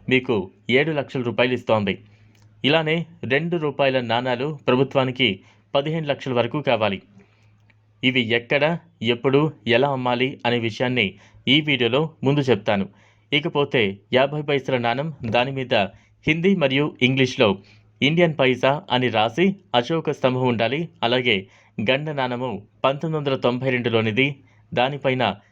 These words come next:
స్టార్ గుర్తు ఉండాలి. ఎలాంటి నాణాలు ప్రభుత్వానికి లక్షల్లో కావాలి, అలాగే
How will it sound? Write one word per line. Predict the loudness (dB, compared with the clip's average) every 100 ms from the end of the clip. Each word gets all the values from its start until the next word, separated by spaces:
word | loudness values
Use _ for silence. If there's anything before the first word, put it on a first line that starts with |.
| _ -20
స్టార్ | -6 0 0 0 -6
గుర్తు | -4 -4 0
ఉండాలి. | 0 -2 -6 _ _ _ 2
ఎలాంటి | 4 2 0 -4 -2
నాణాలు | 0 -2 -2 -4 -8 _
ప్రభుత్వానికి | 2 2 2 0 2 0 0 -2 _ _ _ _ 0 0
లక్షల్లో | 0 -2 0 0 0
కావాలి, | 0 0 -2 -4 -8 -4 -2
అలాగే | 0 -2